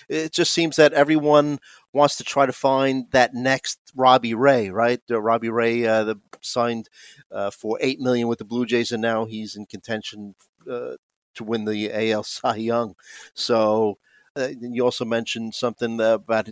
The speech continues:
his ability to get a lot of strikeouts. So I think that's, that's what's appealing. But like you, eh, I'm not,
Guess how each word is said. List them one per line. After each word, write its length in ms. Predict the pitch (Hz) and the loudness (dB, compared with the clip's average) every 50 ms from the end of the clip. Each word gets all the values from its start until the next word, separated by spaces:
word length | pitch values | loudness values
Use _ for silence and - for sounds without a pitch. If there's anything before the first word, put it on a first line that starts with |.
| _ _ | _ _
his 280 | - 131 123 104 107 101 | -16 -16 -16 -14 -16 -18
ability 440 | 92 95 117 117 113 110 110 107 | -8 -4 -4 -2 -2 -4 -4 -8
to 80 | 104 92 _ _ | -8 -10 _ _
get 140 | - 113 | -4 -2
a 40 | 107 | -2
lot 180 | 104 107 110 104 | 0 0 0 0
of 40 | 98 | 0
strikeouts. 580 | - - - 120 117 123 120 - 113 104 101 - | -4 -2 2 2 2 2 2 0 -4 -4 -4 -6
So 140 | - 120 | -4 -4
I 60 | 104 101 | -4 -4
think 200 | - - 127 - | -4 -8 -8 -4
that's, 400 | - 113 104 - - - - - _ | -4 -4 -4 -4 -12 -12 -12 -12 _
that's 240 | - 104 - - - | -8 -8 -8 -10 -10
what's 180 | _ 107 107 - | _ -8 -8 -8
appealing. 460 | - - - 127 123 110 107 104 98 - | -14 -8 -2 -2 0 0 0 -4 -6 -6
But 160 | 107 104 98 - _ - - - _ | -6 -6 -6 -8 _ -20 -20 -6 _
like 240 | 151 170 185 180 - | 8 8 8 8 6
you, 340 | 185 170 139 120 110 104 - _ _ _ _ _ _ _ _ _ _ 123 | 6 6 6 6 4 0 -6 _ _ _ _ _ _ _ _ _ _ -6
eh, 240 | 120 117 113 110 107 - _ _ | -4 -2 -2 -4 -6 -8 _ _
I'm 140 | 123 113 107 | -8 -8 -4
not, 180 | 107 104 101 | -4 -6 -6